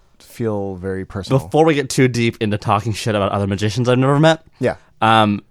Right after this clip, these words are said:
Speaker 2: the other title you came up with, or your husband came up with,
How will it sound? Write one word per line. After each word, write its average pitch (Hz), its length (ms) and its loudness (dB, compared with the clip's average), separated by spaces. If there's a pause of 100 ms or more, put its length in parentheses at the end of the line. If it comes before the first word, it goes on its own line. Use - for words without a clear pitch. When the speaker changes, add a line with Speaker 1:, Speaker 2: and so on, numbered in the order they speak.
Speaker 2:
the 135 180 -2
other 147 240 4
title 131 560 2
you 113 160 -8
came 120 220 0
up 117 160 -2
with, 101 320 -4
or 135 60 -2
your 120 120 2
husband 165 380 2
came 104 200 -4
up 90 160 -6
with, 90 300 -6